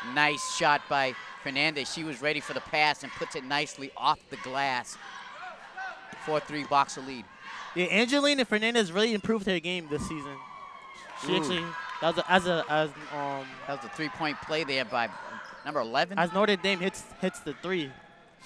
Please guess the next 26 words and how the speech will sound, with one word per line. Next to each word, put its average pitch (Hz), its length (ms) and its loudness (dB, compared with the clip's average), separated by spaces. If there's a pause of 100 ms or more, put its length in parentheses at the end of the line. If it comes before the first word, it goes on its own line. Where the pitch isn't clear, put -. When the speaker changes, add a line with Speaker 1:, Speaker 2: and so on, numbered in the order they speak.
(140)
Speaker 2:
Jayla 233 380 2
Fernandez 180 420 -4
really, 185 400 0
Angelina 202 380 0
Fernandez 175 360 -4
really 165 160 0
improved 156 280 -4
the 139 60 -8
game 143 140 -8
this 131 120 -10
season. 127 140 -10
She 180 180 -2
actually 202 180 2
started 185 300 4
off 180 160 6
the 185 80 -4
bench 180 320 0
and 139 160 -10
really 170 200 0
improved 156 480 -6
and 135 220 -12
really 143 200 -6
s- 139 100 -14
Speaker 1:
Yes, 131 120 -6
she 135 160 -8
has. 120 240 0